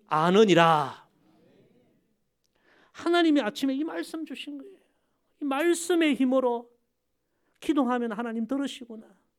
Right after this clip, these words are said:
이루어질 줄 믿으라고 하셨구나.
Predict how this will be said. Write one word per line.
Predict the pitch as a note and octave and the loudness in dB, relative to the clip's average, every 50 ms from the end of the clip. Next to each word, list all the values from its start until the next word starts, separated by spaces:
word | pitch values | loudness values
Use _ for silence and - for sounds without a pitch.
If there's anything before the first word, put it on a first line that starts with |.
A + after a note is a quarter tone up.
| _ _ _ _ _ _ _ _ _ _ _ _ _ _ _ _ _ _ _ _ _ _ _ _ | _ _ _ _ _ _ _ _ _ _ _ _ _ _ _ _ _ _ _ _ _ _ _ _
이루어질 | _ A3 B3 C4+ D4 D4 C#4+ C#4 C#4+ C4 C4 C4 B3+ | _ 0 2 4 6 6 4 4 4 2 0 0 0
줄 | - C4+ C4 | -2 -4 -4
믿으라고 | B3 A#3 A#3+ D4+ D#4 E4 D#4 C#4+ C4+ B3 | -2 2 2 4 6 6 6 6 4 4
하셨구나. | C4 C4 B3 B3+ C#4 C#4 C#4 C4+ C4 B3 B3 B3 B3 A#3 G#3+ G#3 - | 4 4 4 4 0 -2 0 -4 -6 -4 -6 -8 -10 -12 -16 -18 -20